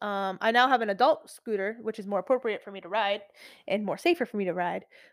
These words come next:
But, uh, that little baby Razor scooter that I got on October thirtieth or September thirtieth, twenty twenty, holds near and dear to my heart too.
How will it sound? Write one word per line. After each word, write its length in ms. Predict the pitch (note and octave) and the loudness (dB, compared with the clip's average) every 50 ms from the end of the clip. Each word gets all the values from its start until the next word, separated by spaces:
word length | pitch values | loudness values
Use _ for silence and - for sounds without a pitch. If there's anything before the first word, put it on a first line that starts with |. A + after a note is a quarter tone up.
| _ _ | _ _
But, 120 | - A#3+ | 4 8
uh, 340 | B3 B3 B3 A#3+ A#3+ A#3 A3+ A3 | 8 10 10 10 10 8 8 6
that 180 | C4 B3+ - | 6 4 4
little 180 | A#3 B3+ B3+ B3+ | 2 4 4 4
baby 220 | G#3+ C4 C4 B3+ | 4 4 0 2
Razor 240 | A#3+ B3 B3 A3 A3+ | 0 0 -2 -2 -6
scooter 440 | G#3+ - C4+ A#3 A#3+ A3+ A3 A3+ A3 | -6 -6 -2 0 2 4 4 4 2
that 140 | G#3 G#3 G3+ | 2 2 2
I 80 | G3+ | 2
got 240 | G#3 G#3+ G#3 G3+ - - | 2 2 2 2 2 0
on 280 | G3+ G3 F#3 F#3 F#3 - | -4 -4 -2 -2 -4 -4
October 480 | - - - - - - A#3+ A3 A3+ A3 | -6 -8 -8 -8 -4 -4 -2 0 0 0
thirtieth 380 | - A#3+ A3+ A3 G#3+ G3+ - - | 0 -2 -2 -2 -2 -4 -4 -6
or 20 | G3+ | -8
September 320 | - A3+ - D4+ C#4+ C#4 | -10 -4 -2 0 0 0
thirtieth, 300 | C#4 C#4+ C4+ B3 A#3+ A#3 | 0 0 0 0 -2 -4
twenty 180 | - - B3+ A#3+ | -4 -6 -6 -4
twenty, 460 | - A#3+ A3 A3 G#3+ G#3+ G#3+ G#3+ - _ _ _ _ _ _ - - - - _ _ _ _ _ _ _ _ | -2 -2 -2 -2 -2 -4 -6 -8 -12 _ _ _ _ _ _ -20 -20 -20 -20 _ _ _ _ _ _ _ _
holds 240 | _ A3+ A3 F#3+ | _ 0 0 0
near 140 | G3+ G3+ G3+ | 0 -2 -2
and 60 | G3 | -2
dear 120 | G3 F#3 F3+ | -2 -2 -4
to 40 | E3+ | -4
my 100 | D#3+ F3 | -6 -6
heart 160 | - - - | -8 -10 -10
too. 120 | - - | -12 -14